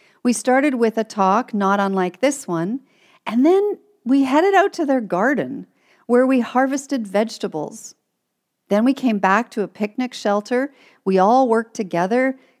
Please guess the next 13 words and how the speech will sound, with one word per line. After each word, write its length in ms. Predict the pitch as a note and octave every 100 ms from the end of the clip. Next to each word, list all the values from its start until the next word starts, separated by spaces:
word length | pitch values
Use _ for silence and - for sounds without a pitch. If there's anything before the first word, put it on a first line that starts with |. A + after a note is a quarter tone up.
| -
cleaning, 640 | - G#3 A#3 B3+ C4 C4
preparing, 680 | C4 E3+ - G3+ G#3+ A#3 B3
and 280 | - G#3 F#3+
building 340 | G#3+ A3 G#3
incredible 800 | G3+ G#3 - - B3 D4 B3+ F3
pizzas 680 | - A3 A#3 - B2+ D#2+ - _ _ _
that 160 | G#3+ G#3+
were 120 | A3+
cooked 420 | A3 - D4+ _ -
in 100 | G#3
an 140 | G#3 -
outdoor 440 | G#3+ A3+ G#3+ G3+
oven. 520 | - G#3 A3 C#3+ E3